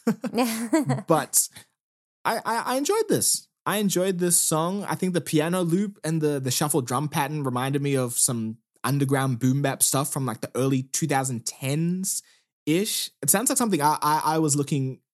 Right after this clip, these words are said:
Speaker 1: f-, like a type of beat I would look for on YouTube back when I was first getting into rap. And I
Speaker 2: Yeah.
Speaker 1: was like, "Cool." But at the same time, whilst that's the case, the way it stutters through the beat is cool. C-, definitely adds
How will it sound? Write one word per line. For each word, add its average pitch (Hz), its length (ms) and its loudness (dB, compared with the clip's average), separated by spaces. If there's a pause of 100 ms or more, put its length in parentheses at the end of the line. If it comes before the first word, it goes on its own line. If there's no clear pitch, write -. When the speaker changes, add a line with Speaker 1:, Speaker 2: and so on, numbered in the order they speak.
(120)
Speaker 1:
f-, - 260 -6
like 135 180 0
a 151 40 -2
type 151 200 0
of 131 100 -2
beat 135 180 2
I 127 120 0
would 131 200 -2
look 127 140 -6
for 117 340 -4
on 123 140 -2
YouTube 117 460 -2
back - 340 -4
when 123 200 0
I 120 180 -2
was 117 360 -4 (260)
first 139 340 2
getting 127 240 2
into 110 200 -6
rap. 98 260 -6 (640)
And 202 80 -2
I 214 40 0
Speaker 2:
Yeah. 190 120 2
Speaker 1:
was 117 160 2
like, 117 220 -4
"Cool." 294 280 2
But 151 300 0
at 196 120 -2
the 196 60 0
same 214 300 4
time, 156 440 -2 (360)
whilst 170 340 2
that's - 220 -2
the 139 100 -4
case, 139 480 -2 (400)
the 160 60 8
way 151 180 4
it 151 100 0
stutters 151 840 0 (720)
through 151 180 4
the 139 80 -2
beat 131 360 -2 (840)
is 135 160 0
cool. 151 500 0
C-, - 140 -12
definitely 143 340 -4
adds 123 220 -4